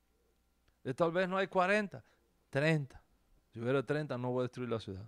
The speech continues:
Veinte. "Abraham, si hubiese veinte justos, no voy a destruir la ciudad." Diez.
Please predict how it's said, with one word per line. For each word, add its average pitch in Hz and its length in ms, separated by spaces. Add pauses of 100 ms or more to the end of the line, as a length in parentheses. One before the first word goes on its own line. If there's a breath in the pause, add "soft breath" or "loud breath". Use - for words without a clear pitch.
(420)
Veinte. 196 680 (1800)
"Abraham, 131 360
si 123 120
hubiese 139 260
veinte 160 340
justos, 156 440 (340)
no 127 140
voy 139 80
a 151 40
destruir 135 280
la 123 80
ciudad." 101 260 (400 soft breath)
Diez. 240 760